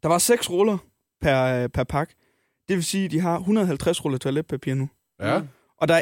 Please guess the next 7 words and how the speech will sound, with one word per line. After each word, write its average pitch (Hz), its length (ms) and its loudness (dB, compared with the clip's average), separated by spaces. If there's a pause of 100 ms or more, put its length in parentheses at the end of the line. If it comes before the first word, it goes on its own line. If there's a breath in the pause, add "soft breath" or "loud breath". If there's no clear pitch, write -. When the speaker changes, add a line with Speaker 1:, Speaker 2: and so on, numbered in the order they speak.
Speaker 1:
enogtyve 208 520 2
en 175 60 2
halv 175 200 2
meters 131 300 0
toiletpapir 147 640 -2 (600)
per 143 120 2
rulle. 160 340 2